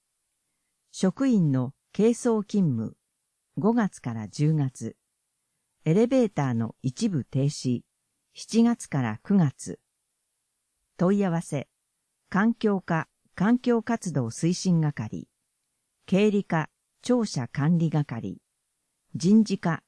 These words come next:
人事係。和田堀公園プールの事前予約について。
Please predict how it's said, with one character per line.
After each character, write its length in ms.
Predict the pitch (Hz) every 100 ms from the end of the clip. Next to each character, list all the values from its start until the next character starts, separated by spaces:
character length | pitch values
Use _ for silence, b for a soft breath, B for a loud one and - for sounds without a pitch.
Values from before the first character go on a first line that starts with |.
| _
人 300 | 120 151 208
事 120 | 208
係。 460 | 202 180 - 104 - _ _ _ _ _ _ _ _ _ _ _ _ _ _ _ _ _ _ _ _ _ _ _ _ _ _ _ _ _ _ _ _ _ _ _ _ _ _ _ _ _ _ _ _ _
和 180 | - 165
田 140 | 185 240
堀 280 | 262 254
公 300 | 233 233 240
園 180 | 240 226
プ 240 | 214 226 220
ー 40 |
ル 120 | 170
の 200 | 127 120 - _
事 180 | - 156
前 160 | 233 254
予 180 | 240 240
約 260 | 202 -
に 140 | 139 120
つ 160 | -
い 80 | 143
て。 260 | - 95